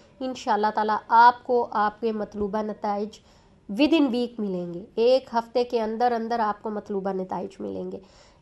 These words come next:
तो नाजरीन, बोर्ड के दूध को, अ, नज़रअंदाज ना करें, इसको स्किप ना करें। जिन लोगों के पास ये सहूलत मौजूद नहीं वो लोग इसको यूज़ कर सकते हैं मजून बोहड़ को।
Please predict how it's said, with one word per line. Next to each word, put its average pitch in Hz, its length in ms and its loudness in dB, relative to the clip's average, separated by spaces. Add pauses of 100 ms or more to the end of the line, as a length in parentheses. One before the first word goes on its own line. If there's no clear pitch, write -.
तो 226 60 -4
नाजरीन, 262 680 4 (120)
बोर्ड 240 260 4
के - 120 2 (360)
दूध 233 360 -4
को, 247 320 6
अ, 214 440 4
नज़रअंदाज 208 760 0
ना 220 160 -2
करें, 226 400 -4 (300)
इसको 220 200 -8
स्किप 240 340 -8
ना 233 140 -2
करें। 220 360 -4 (440)
जिन 240 160 -2
लोगों 220 240 0
के 226 100 -4
पास 220 300 -4
ये 220 320 0
सहूलत 214 500 -4
मौजूद 196 540 -4
नहीं 190 440 -4 (420)
वो 247 200 6
लोग 226 400 2 (100)
इसको 233 220 -4
यूज़ 202 320 -4
कर - 100 4
सकते - 380 -4
हैं 196 440 -4
मजून 196 460 -2
बोहड़ 190 320 0
को। 233 320 -2